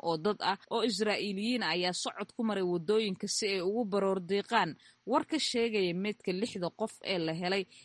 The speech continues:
ee la heystayaasha ah koonfurta Gaza.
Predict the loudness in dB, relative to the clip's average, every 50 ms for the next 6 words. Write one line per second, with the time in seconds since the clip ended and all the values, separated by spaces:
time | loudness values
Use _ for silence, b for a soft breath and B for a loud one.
0 | B B -2 0 2 2 2 2 0 0 -2 -2 0 2 4 4 4 4 2 2
1 | 0 0 0 0 0 -2 -2 -2 -2 -4 -4 -4 -2 -2 -2 -2 0 2 2 4
2 | 4 2 2 0 -2